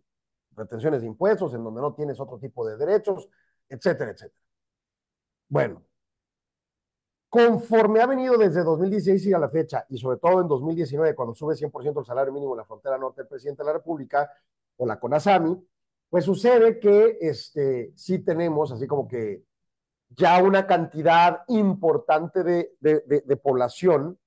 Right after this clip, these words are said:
laboral formal. No me acuerdo el número, lo dio a conocer Erika Don Juan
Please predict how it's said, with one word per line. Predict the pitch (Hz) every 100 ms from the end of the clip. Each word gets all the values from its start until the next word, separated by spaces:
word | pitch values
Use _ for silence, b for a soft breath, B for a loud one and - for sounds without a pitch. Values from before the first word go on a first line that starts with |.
| _ _ _
laboral | 131 160 151 165 196
formal. | - 220 220 196 170 202 _ _ _ _
No | 143 185
me | 190
acuerdo | - 165 170
el | 170
número, | 185 165 156 185 -
lo | 127 117
dio |
a | 120
conocer | 135 117 135
Erika | 135 131
Don | 139 -
Juan | 143 139 135